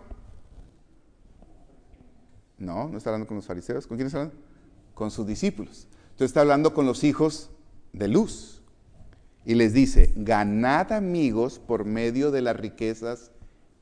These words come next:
injustas, para que cuando éstas falten,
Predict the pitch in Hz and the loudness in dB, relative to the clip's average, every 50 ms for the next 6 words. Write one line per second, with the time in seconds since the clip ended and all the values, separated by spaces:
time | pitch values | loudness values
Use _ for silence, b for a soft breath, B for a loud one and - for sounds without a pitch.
0 | _ _ - 143 147 147 139 - - 214 233 220 - - - 170 127 95 - - | _ _ -6 -4 -4 -4 -4 -4 -4 -4 -4 -4 -6 -8 -10 -10 -10 -10 -12 -16
1 | - - - - - - - - - - - - - - - - b b b b | -20 -20 -20 -20 -20 -20 -20 -20 -20 -20 -20 -20 -20 -20 -20 -20 b b b b
2 | b b b b - 120 120 117 110 - 131 110 - - 120 110 110 110 104 107 | b b b b 0 2 4 4 4 4 2 -2 0 2 2 2 4 4 4 4
3 | 113 123 147 175 - - 220 220 214 - - - 214 196 196 180 165 - - - | 6 6 6 6 4 4 2 2 0 0 -2 2 4 6 6 6 4 2 2 2
4 | 143 139 135 143 156 175 190 190 - - | 4 4 4 2 -2 -4 -8 -12 -14 -18